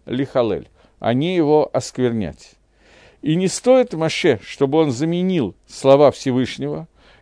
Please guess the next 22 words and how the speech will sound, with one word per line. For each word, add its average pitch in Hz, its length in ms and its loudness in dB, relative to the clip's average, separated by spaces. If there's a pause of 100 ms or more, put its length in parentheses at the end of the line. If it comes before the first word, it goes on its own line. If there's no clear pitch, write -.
из 147 220 0
мицвот 160 460 2
асе 190 320 2
на 170 100 -2
мицвот 143 380 -2
лот 123 180 -2
асе. - 360 -6 (800)
Моше 139 300 -2
не 214 100 0
должен 170 380 0
был 143 120 2
этого 135 260 0
сделать. 101 580 -6 (320)
Нам 147 220 0
объясняет, 147 640 -4
почему 113 500 -8 (260)
два 135 260 4
раза, 151 280 2
когда 117 320 -4
упоминается 120 800 -6 (160)
десять 113 420 -8
заповедей 135 600 -4